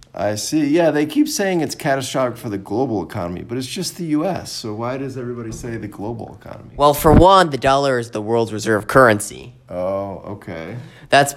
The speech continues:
Speaker 2: that's a big part of it, and the U S is the largest economy in the world with tremendous influence. So that's,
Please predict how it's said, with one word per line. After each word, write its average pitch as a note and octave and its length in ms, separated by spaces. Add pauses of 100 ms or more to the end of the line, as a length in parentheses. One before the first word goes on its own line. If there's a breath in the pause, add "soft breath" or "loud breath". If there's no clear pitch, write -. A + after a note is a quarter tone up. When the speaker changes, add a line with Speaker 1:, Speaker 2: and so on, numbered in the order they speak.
Speaker 2:
that's C3 220
a C3+ 40
big B2 200
part C#3+ 220
of A2+ 100
it, G#2+ 120
and G#2+ 140
the G#2+ 60
U A2 180
S A2 160
is A2 120
the F#2+ 100
largest A2 420
economy G#2+ 540
in G#2 100
the G2 120
world G#2+ 360
with G2 240
tremendous G#2+ 720
influence. F#2 540
So - 80
that's, F#2+ 260